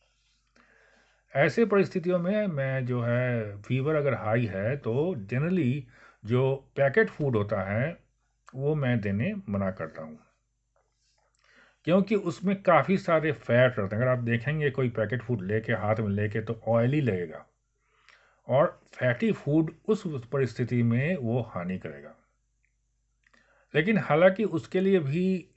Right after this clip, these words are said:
डाइजेस्टिव केयर टाइप का कुछ, अ, कंपनीज का, के पास प्रिस्क्रिप्शन डाइट है, तो वो दे सकते हैं,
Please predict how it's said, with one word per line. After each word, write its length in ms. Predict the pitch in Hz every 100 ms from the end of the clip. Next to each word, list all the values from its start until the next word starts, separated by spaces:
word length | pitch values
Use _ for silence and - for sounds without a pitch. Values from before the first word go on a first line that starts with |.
| _ _ _ -
डाइजेस्टिव 760 | 107 135 135 143 - 165 165 -
केयर 220 | 143 151
टाइप 300 | 147 143 139
का 520 | - 143 143 143 - _ _ _ -
कुछ, 260 | 127 -
अ, 40 | 123 120 117 110 104 101
कंपनीज 720 | 120 117 117 117 120 110 -
का, 240 | - - 117
के 200 | 117 113
पास 240 | 110 113
प्रिस्क्रिप्शन 560 | - 113 - 120 - 131
डाइट 280 | 107 107 135
है, 60 |
तो 120 | 180
वो 180 | 156 127
दे 180 | 98 92
सकते 300 | - - -
हैं, 180 | 233